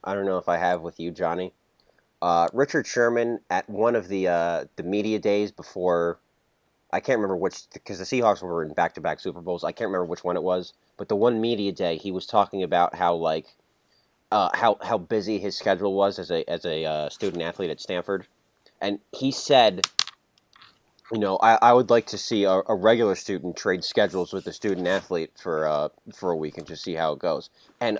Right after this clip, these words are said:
I was like, "Sign me up. If that means I get to suit up on Saturdays and put that red S on my helmet,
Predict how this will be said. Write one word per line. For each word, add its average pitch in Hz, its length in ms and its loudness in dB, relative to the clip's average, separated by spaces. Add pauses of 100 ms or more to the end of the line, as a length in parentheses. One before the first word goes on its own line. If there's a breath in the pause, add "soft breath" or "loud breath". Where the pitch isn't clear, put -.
I 131 320 2 (600)
was 101 280 -2
like, 95 280 0 (320)
"Sign 160 920 4
me 147 380 2
up. 117 320 6 (360 soft breath)
If 123 160 0
that 135 340 6
means 196 280 4 (120)
I 196 140 8
get 196 180 2
to 107 100 -4
suit 180 400 0
up 185 180 8
on 117 200 4
Saturdays 175 680 4
and 107 220 -2
put - 220 2
that 160 160 6
red 135 240 6
S 165 240 6
on 143 120 2
my 139 180 2
helmet, 147 420 2